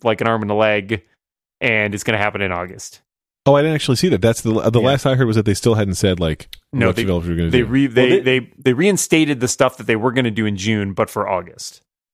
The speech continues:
Speaker 2: And so the, you, developers will have to pay more to continue to access things that already
Speaker 1: So
Speaker 2: exist?
Speaker 1: what's
Speaker 3: Yeah,
Speaker 1: a little
Speaker 3: like, a
Speaker 1: un-
Speaker 3: ridiculous amount.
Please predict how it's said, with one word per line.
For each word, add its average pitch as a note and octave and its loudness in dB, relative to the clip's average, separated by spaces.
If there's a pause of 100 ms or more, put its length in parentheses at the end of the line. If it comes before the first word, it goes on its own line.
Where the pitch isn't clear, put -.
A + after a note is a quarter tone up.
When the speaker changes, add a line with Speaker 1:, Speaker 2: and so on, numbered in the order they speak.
Speaker 2:
And G#2 0
so A2 4
the, G2+ -4
you, A#2 -2
developers G#2 0
will G2+ 2
have F#2+ -4
to F#2+ -4
pay G2 -2
more F#2 0
to G2 -4
continue F#2+ 0
to E2+ -2
access F2+ -4
things F#2+ -4
that E2 -2
already E2+ -2
Speaker 1:
So F3 0
Speaker 2:
exist? C3+ -6
Speaker 1:
what's F3 2
Speaker 3:
Yeah, - -2
Speaker 1:
a D3+ -4
little - 2
Speaker 3:
like, - 4
a - 4
Speaker 1:
un- - 2
Speaker 3:
ridiculous B2 0
amount. F#2 -4